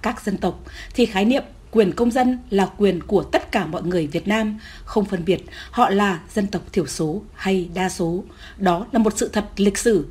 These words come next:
không ai có thể bác bỏ được. Cần nói thêm rằng, nhờ có đường lối, chính sách đúng đắn của Đảng và Nhà nước Việt Nam, từ sau cách mạng tháng tám thành công đến nay,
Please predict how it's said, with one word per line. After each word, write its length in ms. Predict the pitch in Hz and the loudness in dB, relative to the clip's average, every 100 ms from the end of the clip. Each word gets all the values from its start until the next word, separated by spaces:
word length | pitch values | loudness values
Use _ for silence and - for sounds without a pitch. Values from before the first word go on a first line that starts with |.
| - | -4
không 200 | 220 202 | -2 0
ai 220 | 202 196 | 0 0
có 140 | 196 | -2
thể 160 | 190 233 | -2 -2
bác 320 | 135 214 320 | 0 0 0
bỏ 180 | 202 151 | 0 0
được. 240 | 156 160 - - - - - - | -2 -4 -6 -20 -20 -20 -20 -4
Cần 200 | 202 170 | -2 0
nói 140 | 151 165 | -2 -2
thêm 180 | 233 | -2
rằng, 280 | 214 202 180 143 - - | 0 -2 -4 -8 -12 2
nhờ 120 | 247 | 4
có 120 | 240 | 6
đường 220 | 269 302 214 | 4 4 4
lối, 220 | 208 247 | 4 2
chính 160 | - 226 | 0 -2
sách 160 | 320 | 0
đúng 160 | 226 220 | 0 2
đắn 160 | 208 233 | 2 0
của 120 | 220 | 0
Đảng 240 | 185 185 151 | 2 0 0
và 80 | 175 | -2
Nhà 140 | 180 | 0
nước 240 | 165 294 - | 2 0 0
Việt 160 | 202 | 0
Nam, 340 | 208 220 220 220 - - | 0 0 -2 -6 -4 2
từ 160 | 190 | 2
sau 240 | - 202 185 | 2 0 0
cách 200 | 285 233 | 0 -2
mạng 160 | 208 - | -2 -4
tháng 160 | 175 | -8
tám 240 | 165 165 202 | -4 -4 -4
thành 160 | 214 160 | -4 -4
công 180 | 196 185 | -2 -2
đến 160 | 175 190 | 0 0
nay, 260 | 202 196 | 2 0